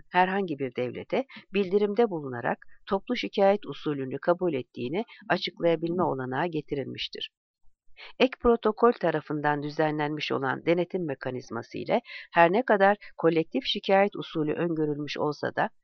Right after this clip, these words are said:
bu usul Avrupa İnsan Hakları Sözleşmesi ile öngörülmüş olan bireysel şikayet mekanizması kadar etkili değildir. Alınan kararların hukuki niteliği de oldukça farklıdır.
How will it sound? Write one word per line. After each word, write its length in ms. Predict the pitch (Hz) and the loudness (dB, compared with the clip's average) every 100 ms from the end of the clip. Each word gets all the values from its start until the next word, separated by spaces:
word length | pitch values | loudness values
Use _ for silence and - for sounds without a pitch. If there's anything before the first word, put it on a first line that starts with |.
| - - | -20 -4
bu 160 | 254 208 | -2 0
usul 300 | 214 247 254 - - | -2 -2 -4 -8 6
Avrupa 380 | 180 220 - 202 | 6 6 2 0
İnsan 280 | 196 - | 0 0
Hakları 360 | 208 170 160 147 | 0 0 -2 -4
Sözleşmesi 760 | - 151 143 147 - 139 - | 0 0 0 -4 -4 -6 -4
ile 140 | 135 - | -4 0
öngörülmüş 600 | 190 196 151 131 120 - | 0 0 -2 -4 -6 -4
olan 280 | 113 147 233 - - 165 | 0 0 -2 -10 -6 2
bireysel 460 | 165 165 - 226 | 2 2 2 2
şikayet 540 | 220 185 190 185 196 - | 2 -2 4 4 2 -4
mekanizması 720 | 143 143 139 139 131 - - | -6 -4 -6 -6 -10 -8 -2
kadar 260 | 147 139 - | -2 -2 -4
etkili 440 | 165 - 165 196 | -8 -6 -4 -2
değildir. 460 | 160 143 131 104 - _ _ _ - - - - | -2 -6 -6 -12 -12 _ _ _ -20 -20 -18 2
Alınan 360 | 180 196 233 285 | 4 8 6 6
kararların 640 | 220 208 196 185 196 233 - - | 4 6 6 6 2 0 -4 -4
hukuki 460 | 185 190 - 240 | 0 0 0 -2
niteliği 500 | 214 - 175 170 147 | -2 0 0 2 0
de 120 | 160 | 0
oldukça 480 | - 170 160 - 165 | 2 0 0 -4 -4
farklıdır. 640 | - 147 - 135 - 117 | 2 0 0 -8 -8 -12